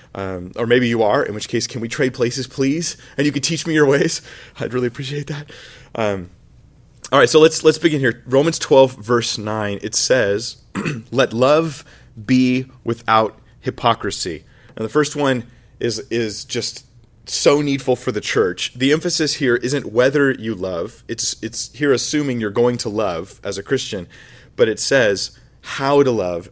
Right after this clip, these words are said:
and it says without hypocrisy. I love that. Without hypocrisy. What is that? What is hypocrisy here? And I know that, uh, the, at least when I grew up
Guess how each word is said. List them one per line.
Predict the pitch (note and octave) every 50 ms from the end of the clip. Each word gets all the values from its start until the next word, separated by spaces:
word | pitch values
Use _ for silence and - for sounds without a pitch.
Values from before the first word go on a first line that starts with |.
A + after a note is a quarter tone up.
| _
and | - G#2+ G2
it | F#2
says | - - G#2 G2
without | F#2+ G2 G2+ G2 F#2 F#2
hypocrisy. | - - - F#2+ F2+ - - D#2+ - - - - - - _ - - - - - _
I | - F2
love | F#2 G2+ A2+ G2+
that. | F2 D#2+ A#1 - - - - - - - - - - - - -
Without | G2 G#2 A2+ A#2 B2+ -
hypocrisy. | C3+ B2+ B2 - A2+ G#2 G#2 - - F#2 - - - - - - _ - _ _ - - - - - - - - - - -
What | - C3 C#3
is | D3 D3 C3
that? | A#2 C#3+ B2 F2+ E2 C#2+
What | B2+ C#3+ D#3
is | D3+ -
hypocrisy | C#3+ C#3 - - - B2+ A#2+ - - B2+ A#2 - - G2
here? | F2 - - D#2+ C#2 C#2+
And | - B2 C#3
I | C3+ C#3+
know | E3+ F#3+ G3+
that, | F#3 E3+ - - - - - - _
uh, | A#2+ C3 -
the, | C3 B2+ C#3+ C3 A#2+ A#2 B2 -
at | - D3
least | F3+ G3+ - -
when | D3 D3+
I | D3 D#3+
grew | E3+ C3+ C3+ C3 A2+ G#2
up | G2 G#2+ - -